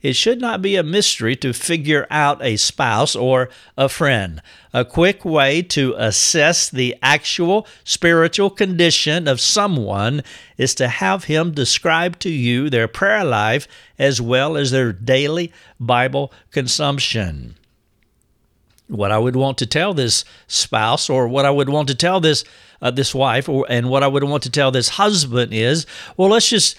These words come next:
backtrack a little bit. Let's look in the rearview mirror. Give me your historical understanding of his or her time in the Bible and time spent with God.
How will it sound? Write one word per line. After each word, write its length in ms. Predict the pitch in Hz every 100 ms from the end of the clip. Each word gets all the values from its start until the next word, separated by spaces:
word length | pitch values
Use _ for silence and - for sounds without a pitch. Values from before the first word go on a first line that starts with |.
| -
backtrack 680 | 123 120 147 - - 107 - -
a 100 | -
little 220 | 123 113
bit. 240 | 107 98 -
Let's 220 | 147 170
look 220 | 185 180
in 120 | 202 165
the 80 |
rearview 560 | 139 147 160 135 147 143
mirror. 600 | 127 127 151 135 82 62 - - - 123
Give 280 | 151 175
me 240 | 170 165 160
your 240 | 143 135
historical 760 | 123 120 - 147 156 165 175 165
understanding 1000 | 143 151 160 170 - 123 117 120 131 139
of 120 | 113
his 360 | - 143 151 180
or 100 | 147
her 300 | 120 120 131
time 360 | - 143 156
in 100 | 170
the 60 | 175
Bible 480 | 151 143 135 143 131 - - _ _
and 240 | 135 127
time 560 | - - 156 151 151 147
spent 560 | - - 156 147 143 - - _
with 720 | 123 120 135 131 120 - 110
God. 840 | 123 123 104 120 110 - 104 95